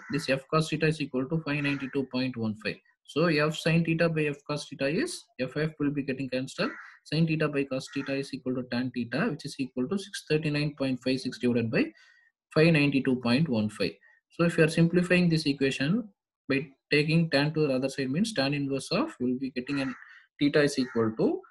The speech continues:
forty-seven point zero six degree. So theta is equal to forty-seven point zero six degree, and if you are substituting this theta in any one of the above equation means you will be getting F is equal to eight seventy-three point seven eight Newton.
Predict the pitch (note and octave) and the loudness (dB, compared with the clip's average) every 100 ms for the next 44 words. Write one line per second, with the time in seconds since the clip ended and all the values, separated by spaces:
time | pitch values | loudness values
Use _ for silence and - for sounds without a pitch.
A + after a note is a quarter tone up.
0 | _ _ _ C3+ C#3 D3 - C3+ D3 D3+ | _ _ _ 0 2 0 2 2 2 0
1 | B2+ C3 D#3 C3 A#2+ A2+ A#2+ A#2 - F2+ | 0 2 0 2 2 0 -2 -8 -8 -8
2 | F2+ G2 - _ A#2 B2+ C#3 D3 C#3 B2+ | -6 -6 -8 _ -6 -4 0 0 -2 -4
3 | B2 F3 C3+ C3 C3 C3 C3 D3 - B2+ | -6 -4 -4 -4 -4 -4 -4 -6 -6 -4
4 | B2+ A#2+ B2 B2 - G#2 - G2+ G#2 G#2+ | -4 -4 -4 -6 -6 -12 -10 -8 -6 -4
5 | B3 D3+ C#3 - C3 B2+ B2+ - F3+ F3 | -4 -4 -6 -6 -4 -4 -4 -6 -4 -2
6 | F3+ E3+ D#3+ - C3+ - F3+ F3+ D4 C#4+ | -2 -2 -4 -4 -4 0 0 0 -2 -4
7 | D3 E3 E3 E3 D#3 C3+ B2+ D3 C3+ B2+ | -2 0 0 -2 -2 -2 -2 -4 -6 -6
8 | A#2+ A#2+ A#2 G#3 E4 - - - _ C#3+ | -6 -4 -4 -6 -8 -14 -20 -20 _ -2
9 | C#3+ D#3 C#3 B2 F3+ F4+ F#4+ _ B2+ C3+ | 0 0 0 0 0 -2 -6 _ -4 -4
10 | D3 C#3 B2+ B2 C3 E3 C3+ D3 - - | -4 -4 -4 -4 -4 -4 -4 -6 -8 -4
11 | B2 B2+ B2 A#2+ A#2 A#2 A2+ F3 - B2 | -2 -2 -4 -4 -4 -2 -2 -2 -4 -6
12 | B2 C3+ B2 B2+ A2 G#2 G2+ A2 | -4 -4 -4 -4 -4 -8 -6 -6